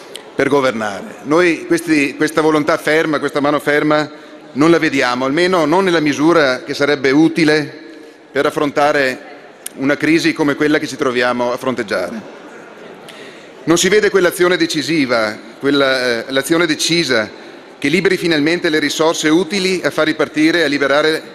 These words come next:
le forze creative di questo Paese. E questa azione decisiva è a portata di mano, noi l'abbiamo indicata molte volte e continueremo a ribadirlo.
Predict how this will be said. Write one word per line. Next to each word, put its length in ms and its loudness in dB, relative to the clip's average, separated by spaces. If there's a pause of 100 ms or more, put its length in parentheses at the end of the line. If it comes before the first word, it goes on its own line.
(240)
le 120 -4
forze 600 0
creative 400 0
di 100 -2
questo 220 -4
Paese. 520 -4 (1400)
E 140 -2
questa 480 2
azione 340 0
decisiva 680 0
è 100 0
a 40 2
portata 360 -2
di 100 -2
mano, 320 -2
noi 80 2
l'abbiamo 300 2
indicata 480 0
molte 220 -2
volte 280 2
e 20 -10
continueremo 460 0
a 40 0
ribadirlo. 760 -4